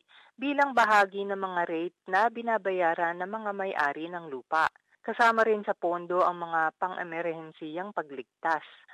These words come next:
Ang karagdagang perang makakalap ay para sa dumadalas na pangyayari dulot ng masamang panahon, ang masigurong kaligtasan ng mga bumbero, at pati ang panganib ng mas malaking ani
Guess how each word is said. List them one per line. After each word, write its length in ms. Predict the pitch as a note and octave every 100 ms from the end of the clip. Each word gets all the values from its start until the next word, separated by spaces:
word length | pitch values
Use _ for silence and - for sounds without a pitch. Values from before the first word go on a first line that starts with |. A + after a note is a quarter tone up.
| -
Ang 160 | B3+ D4+
karagdagang 720 | C#4 C#4 A#3 A#3 A3 G#3+ G#3+
perang 400 | A#3 B3 A#3+ A#3+ A3+
makakalap 720 | G#3+ F#3+ G#3+ A3+ F3 G3+ - -
ay 160 | A3+
para 320 | - A3 A3+ A3+
sa 160 | A3+ G3
dumadalas 720 | G3 G3 G3+ G#3+ G#3 G#3 G3 G3+
na 80 | -
pangyayari 800 | F3 E3+ E3 F3+ F#3 F3+ D3 G3 _
dulot 400 | F#3+ A#3 B3 B3+ A3
ng 240 | G#3 G3+
masamang 480 | F#3+ - E3+ D#3+ D#3
panahon, 640 | C#3 C3+ - E3 E3+ C#3+ C3 _ - - -
ang 180 | F3 F3
masigurong 720 | F3 F3 F#3 E3+ E3+ E3+ E3
kaligtasan 720 | - D#3 - F3+ F#3 - F3
ng 100 | E3 D#3+
mga 120 | D3+ C#3+
bumbero, 720 | C#3+ D3 F3+ G#3 F3 F#3 B3+ - - - -
at 160 | B3+ -
pati 400 | C#4+ - B3+ B3
ang 160 | A3+
panganib 640 | A#3+ G#3 F#3+ F#3+ G3 G3 E3
ng 240 | F3 F3
mas 160 | F#3+ B3 B3+
malaking 480 | A#3+ A3+ G#3+ G3
ani 480 | - G#3 A#3 E3 G#3